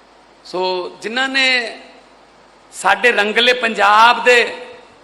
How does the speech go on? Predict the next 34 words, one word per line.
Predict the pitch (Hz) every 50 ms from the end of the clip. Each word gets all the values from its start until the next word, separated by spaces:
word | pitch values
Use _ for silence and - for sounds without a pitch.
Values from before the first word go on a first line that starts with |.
| - 151
ਰੰਗ | 160 175 190 208 240 262 262
ਫਿੱਕੇ | 269 - - 220 247 240 - - 269 269
ਪਾਏ, | 262 262 247 233 226 233 240 240 240 226 190 - - - - - - - - - - - - - - - -
ਲੱਖਾਂ | 180 214 226 226 226 226 208 254 277 277 262
ਸਾਡੀਆਂ | - - 214 233 226 233 247 254 254 247
ਮਾਵਾਂ | 233 226 220 220 226 226 240 240
ਭੈਣਾਂ | 233 - 254 240 233 226 220
ਦੀਆਂ | 220 220 226 233 226
ਰੰਗਲੀਆਂ | 220 220 214 190 214 214 220 220 226 226
ਚੁੰਨੀਆਂ | 226 220 220 214 214 214 220 220 220
ਦੇ | 220 226
ਰੰਗ | 208 196 202 214 220 208
ਚਿੱਟੇ | 226 220 - 220 214 220 - - 240 233 226
ਕੀਤੇ, | 233 226 226 226 - 233 226 226 220 196 - - - - - - - -
ਨਸ਼ਿਆਂ | 160 190 202 180 - 202 220 226
'ਚ | 220
ਸਾਡੇ | - - 196 208 196 214 214
ਮੁੰਡੇ | 208 208 208 202 208 208
ਲਾਏ, | 196 196 196 196 208 202 185 - - - - - - - -
ਸੱਥਰ | 185 175 - - 185
ਵਿਛਾਏ, | 185 165 156 - - 143 147 143 139 -
ਉਹਨਾਂ | - 180 190 190
'ਤੇ | 180 190
ਕੋਈ | - - - 240 277 277
ਤਰਸ | - 240 185 151 - 151
ਨਹੀਂ | 143 -
ਕੀਤਾ | 135 - - 123 -
ਜਾਊਗਾ। | - - - - - - _ _ _ _ _ _ _ _ _ _ _ _ _ _ _ _ _ _ _ _ _ _ _ _ 120
ਦੁਬਾਰਾ | 175 175 196 208 214 226 226
ਪੰਜਾਬ | 226 220 202 190 190 185 180 175 175
ਨੂੰ | 175 175 170
ਅਸੀਂ | 165 - 180 170
ਹੱਸਦਾ | 156 151 139 - - 160 -
ਖੇਡਦਾ, | - 151 151 156 170 175 170 170 - -